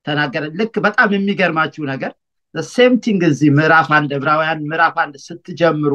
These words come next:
ራሱ "ከጥንት፣ ከጥ-፣ ከጥንት ጀምሮ እግዚአብሔር በብዙ አይነትና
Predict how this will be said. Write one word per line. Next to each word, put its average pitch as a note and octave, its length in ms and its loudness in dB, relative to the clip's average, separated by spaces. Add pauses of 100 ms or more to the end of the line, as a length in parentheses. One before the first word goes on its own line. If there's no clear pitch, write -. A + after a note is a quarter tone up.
(140)
ራሱ C#3 260 0 (580)
"ከጥንት፣ F#3 340 -6 (180)
ከጥ-፣ - 280 0
ከጥንት F#3 460 0
ጀምሮ F#3 340 2
እግዚአብሔር F3 460 2
በብዙ D#3 340 -4
አይነትና E3 420 -4